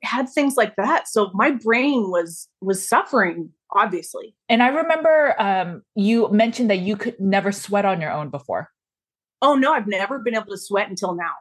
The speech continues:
Speaker 1: That's another thing that I knew. Hey, I'm sweating on my own now, uh, like a regular person.
Speaker 2: And your skin.
Speaker 1: Yes, for sure.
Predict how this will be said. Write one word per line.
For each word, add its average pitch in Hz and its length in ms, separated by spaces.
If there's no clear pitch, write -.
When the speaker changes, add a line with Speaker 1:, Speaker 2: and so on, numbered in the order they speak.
Speaker 1:
That's 214 180
another 262 680
thing 220 260
that 208 80
I 190 140
knew. 196 500
Hey, 208 380
I'm 208 200
sweating 208 500
on 185 140
my 180 140
own 226 260
now, 170 360
uh, 190 80
like 185 160
a 202 80
regular 190 540
person. 190 560
Speaker 2:
And 185 120
your 185 120
skin. 160 400
Speaker 1:
Yes, 311 400
for 262 100
sure. 254 480